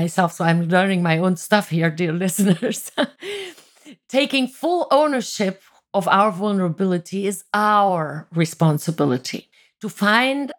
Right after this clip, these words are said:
our sore points, we all have them, more or less,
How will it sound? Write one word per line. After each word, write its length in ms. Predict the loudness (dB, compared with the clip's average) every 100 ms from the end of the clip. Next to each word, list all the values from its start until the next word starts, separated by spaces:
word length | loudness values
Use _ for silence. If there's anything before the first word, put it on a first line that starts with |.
| -2
our 380 | 2 2 0 -4
sore 440 | -6 0 2 2
points, 720 | 0 2 2 2 -2 -4 -18 _ _ _
we 100 | 2
all 220 | 4 4
have 300 | 2 0 -2
them, 340 | -2 -2 -2 -6 _
more 260 | 2 2 2
or 60 | 0
less, 400 | 0 -2 -6